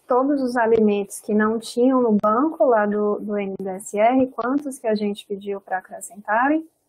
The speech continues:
Ou só esses que, que, é, que eu escrevi especificamente, até do leite e da farinha de trigo, que tem um programa de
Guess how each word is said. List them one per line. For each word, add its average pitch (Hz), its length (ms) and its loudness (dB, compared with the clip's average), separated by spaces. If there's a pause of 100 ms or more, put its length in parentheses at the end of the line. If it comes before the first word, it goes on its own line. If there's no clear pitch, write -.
(260)
Ou 233 80 2
só 233 260 0
esses 226 500 2
que, 226 560 2
que, - 80 -6
é, 196 280 -4
que - 180 -14
eu 202 240 -2 (140)
escrevi 202 760 0 (360)
especificamente, 233 760 0
até 247 300 2
do 247 140 6
leite 269 580 2
e 311 260 0
da 226 160 2
farinha 226 320 0
de 214 120 -12
trigo, 254 480 0
que 254 100 -10
tem 240 260 -4
um 240 60 -8
programa 226 500 0
de 220 440 -4